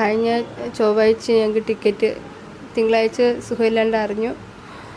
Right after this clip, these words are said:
അന്നേരം തന്നെ ടിക്കറ്റ് ബുക്ക് ചെയ്തു. ചൊവ്വാഴ്ച, അന്ന് തിങ്കളാഴ്ച ഞങ്ങൾക്ക് കിട്ടിയില്ല.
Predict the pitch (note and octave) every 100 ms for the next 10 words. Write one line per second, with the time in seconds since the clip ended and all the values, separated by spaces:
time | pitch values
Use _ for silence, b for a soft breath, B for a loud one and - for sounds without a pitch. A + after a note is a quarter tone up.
0 | B B - A3+ A3+ A#3 A3+ A3+ A3 A3
1 | A3 A3 G#3+ A#3 A3 - - G#3+ G3+ -
2 | A3+ G#3 C4 D#4+ - C4 A3+ A3+ A3+ A3+
3 | A3+ A#3 A#3+ A#3 - C4 B3 A#3+ - G3
4 | G#3+ G3+ F#3+